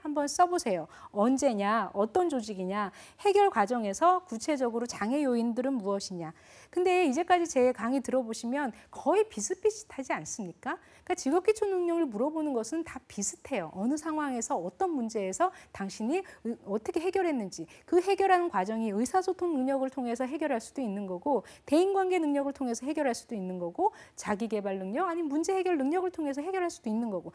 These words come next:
어찌됐든 모든 부분이 다 문제가 발생됐을 때 해결할 수 있는, 해결했-, 했던 그런 경험, 이런 것을 쓰는 겁니다. 갈등 해결 이후에도 어떻게 지금 자신의 위치에 어떤 변화가 있었는지 한번 기술해 보세요.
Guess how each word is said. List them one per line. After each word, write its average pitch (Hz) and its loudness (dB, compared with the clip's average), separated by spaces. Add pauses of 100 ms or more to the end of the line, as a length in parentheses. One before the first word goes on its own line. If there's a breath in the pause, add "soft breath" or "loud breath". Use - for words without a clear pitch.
(300 loud breath)
어찌됐든 330 2
모든 302 4
부분이 254 -2
다 - -6
문제가 254 2
발생됐을 202 -6
때 202 -6
해결할 339 0
수 - -10
있는, 214 -6
해결했-, 370 -4
했던 349 -4
그런 233 0
경험, 220 -4 (240 loud breath)
이런 330 2
것을 302 0
쓰는 415 -2
겁니다. 185 -4 (240 loud breath)
갈등 311 2
해결 370 4
이후에도 233 4 (220 loud breath)
어떻게 247 0
지금 226 -6
자신의 214 -2
위치에 233 2
어떤 240 0
변화가 262 0
있었는지 226 -2
한번 220 -2
기술해 302 -2
보세요. 180 -6